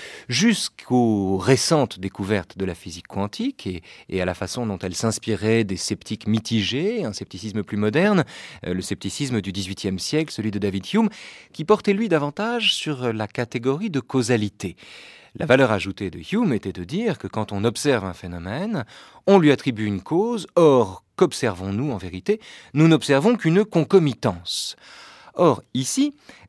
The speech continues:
euh, le climato-sceptique que vous êtes, je reprends, hein, à dessein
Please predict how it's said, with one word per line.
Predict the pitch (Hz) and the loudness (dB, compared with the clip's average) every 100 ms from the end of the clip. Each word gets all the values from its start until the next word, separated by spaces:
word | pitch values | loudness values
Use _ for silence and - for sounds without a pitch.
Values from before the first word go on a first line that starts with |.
| - | 2
euh, | 104 98 92 73 50 50 | 4 4 0 -4 -8 -6
le | 92 | -6
climato-sceptique | 90 135 135 120 131 117 - 110 - - | -2 2 4 4 0 -2 -6 -10 -12 -16
que | 87 | -12
vous | 85 92 | -6 -2
êtes, | 175 | -2
je | 110 | -2
reprends, | 92 101 - 101 90 | -4 -4 -2 -4 -4
hein, | 95 90 78 - | -6 -6 -10 -10
à | - 107 | -6 -2
dessein | 123 - 143 | 0 0 0